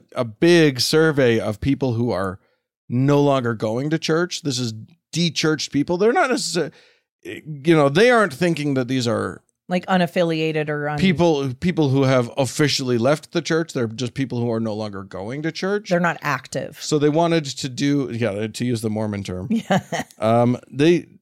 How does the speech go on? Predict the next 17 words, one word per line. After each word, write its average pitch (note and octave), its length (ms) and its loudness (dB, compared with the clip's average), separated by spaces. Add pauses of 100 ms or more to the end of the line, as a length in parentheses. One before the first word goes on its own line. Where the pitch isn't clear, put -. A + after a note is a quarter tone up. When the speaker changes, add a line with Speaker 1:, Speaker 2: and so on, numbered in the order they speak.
(520)
Speaker 1:
they, E3 180 6
they D#3 200 4
wanted E3 360 4
to C#3+ 80 0
do, C#3+ 280 4
uh, B2 120 4
some A#2+ 400 0
big B2 220 0
surveys, C3 520 2
and D3 80 0
they G3+ 80 2
did F#3 380 0
good D#3 300 4
surveys A#2+ 680 0
about A2+ 420 -2
that. B2+ 400 -2 (540)
Um, A2+ 480 2